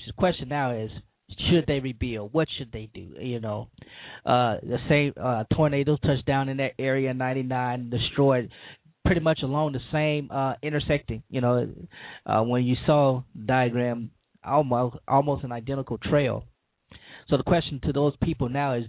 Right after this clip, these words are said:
do we rebuild or do we move? You know, and you, you, your heart has to go out to them as they question it. And, you know, take into consideration, I was talking with my frat brothers, uh, who was in Oklahoma City, and he said there were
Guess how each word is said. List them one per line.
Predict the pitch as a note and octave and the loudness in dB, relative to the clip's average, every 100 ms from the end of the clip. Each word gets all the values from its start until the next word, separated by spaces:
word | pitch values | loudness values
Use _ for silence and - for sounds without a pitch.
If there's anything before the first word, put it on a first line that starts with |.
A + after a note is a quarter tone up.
| A#2 | 2
do | F3 | 2
we | G#3 A3 | 2 -4
rebuild | G3 E3 C3 D#3 D#3+ B2 A2+ A2 | -2 -2 -2 -4 -4 -2 -4 -6
or | |
do | A2 C#3 | -2 -2
we | C3+ | 0
move? | B2 A#2+ C3+ A#2 F#2+ - - - | -2 0 0 0 -4 -14 -20 -20
You | - C3 | -10 -6
know, | A#2 A2 B2 - - - - - | -4 -4 -8 -14 -20 -20 -20 -8
and | - C#3+ C#3+ | 0 2 2
you, | D3+ D3+ - | 0 -2 0
you, | D#3 C3 | 0 0
your | - D#3 | 0 2
heart | C#3 F3+ D#3+ | 4 4 2
has | D#3 | 0
to | C#3+ | -2
go | B2 C3 | -2 0
out | C3 B2+ | 0 -2
to | - | -6
them | A2+ A#2+ A2+ | -8 -8 -10
as | A2+ - | -12 -10
they | A2 | -12
question | - D3 B2+ - A2+ | -4 -2 -2 -4 -8
it. | A2 - | -8 -2
And, | G3+ A#3+ G#3+ F#3+ | 2 2 2 -2
you | F#3 | -2
know, | D#3 | -2
take | - E3+ | -4 -6
into | D#3 D3 | -6 -10
consideration, | C3 C3 C3 A#2+ A#2 A2+ - - - - | -8 -4 -4 -4 -12 -16 -20 -20 -16 -6
I | |
was | C3 | -2
talking | C3+ D3+ C#3+ | 2 2 2
with | D3 | 2
my | C#3 | 2
frat | B2+ A#2+ B2 | 4 2 2
brothers, | B2 A#2+ A#2 | -2 -2 -4
uh, | A#2 G2+ G2+ - | -4 -4 -6 -4
who | |
was | B2+ | -2
in | A#2 A#2 | 0 0
Oklahoma | A#2+ B2 A#2+ A#2 - | 2 2 2 0 2
City, | B2+ A2+ A#2+ - - - - | 2 2 -4 -10 -18 -16 -2
and | B2 B2+ | 2 4
he | A#2+ | 4
said | B2 | 4
there | A#2+ | 6
were | A#2+ | 4